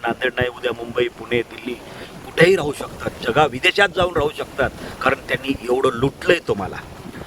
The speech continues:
एवढा धनसंचय केलाय त्यांनी की ते पन्नास वर्ष जरी नांदेडच्या बाहेर राहिले, तिकडेच मरून गेले, तरी त्यांचा अंत्यविधी तिकडेही होऊ शकतो. त्याच्यात फार मोठी गोष्ट नाही,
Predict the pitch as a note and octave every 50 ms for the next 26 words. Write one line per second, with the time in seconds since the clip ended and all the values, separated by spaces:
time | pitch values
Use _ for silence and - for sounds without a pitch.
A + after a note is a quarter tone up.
0 | - - - A#2+ B2 C#3 C3+ - - C3+ C3+ B2+ - E3 E3+ - - G3+ G3 -
1 | - D#3+ D#3 D3 C3+ - - B2 A2+ A2+ A2+ G#2 - - - - - - - C3
2 | B2+ - C#3+ C3 - A#2+ A2 - C#3+ C#3 - B2+ B2 A#2+ - - B2 A#2+ C3+ D#3+
3 | D#3 C3+ B2+ B2 B2+ C3 B2 - B2+ A#2 - A2+ G#2+ B2 A#2 A2+ A2 G#2 G#2+ A#2
4 | B2+ B2 - B2 - C3+ D#3 - C3+ C3 B2+ B2 B2+ B2 A#2+ A2 A2 G#2+ G#2 F#2+
5 | - - - - - A#2+ B2+ B2+ - B2 A#2+ - C3 A#2+ A#2 A2 - - B2 A#2+
6 | A#2+ A2+ A#2+ A#2 - A#2+ - B2+ C3+ D3+ D3+ B2 A#2 A#2 A2 - A2 - - -
7 | F#2 - - - - - - - - A2 - B2+ A#2 - - - - A#2+ C#3 D3+
8 | D3 C#3 C3 - C3 B2 A2 A2+ G#2 - - A#2 G#2 G2+ F#2+ F#2+ G#2+ C3+